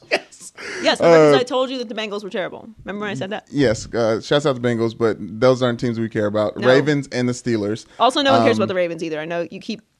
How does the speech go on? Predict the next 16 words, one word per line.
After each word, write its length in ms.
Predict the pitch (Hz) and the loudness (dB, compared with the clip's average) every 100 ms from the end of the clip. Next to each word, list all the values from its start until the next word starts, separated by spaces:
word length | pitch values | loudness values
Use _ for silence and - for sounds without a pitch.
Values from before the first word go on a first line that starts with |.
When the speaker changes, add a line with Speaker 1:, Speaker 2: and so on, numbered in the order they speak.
| _ | _
Speaker 2:
you 80 | 208 | -8
keep 240 | - 240 | -6 -4
beating 180 | 247 196 | -4 -6
that 140 | 190 175 | -6 -6
drum, 240 | 175 156 | -8 -8
but 240 | 147 143 - _ - - - | -8 -10 -16 _ -20 -20 -12
Speaker 1:
A 40 | 113 | -2
lot 260 | 131 143 | 2 2
of 80 | 139 | 2
people 420 | 143 123 98 85 - - | -2 -2 -4 -8 -10 -2
all 260 | 117 123 | 0 0
in 100 | 120 | 0
on 120 | 117 | -2
the 60 | 110 | -4
Ravens. 500 | 110 98 85 78 | -2 -4 -6 -12
Speaker 2:
No. 80 | - | -14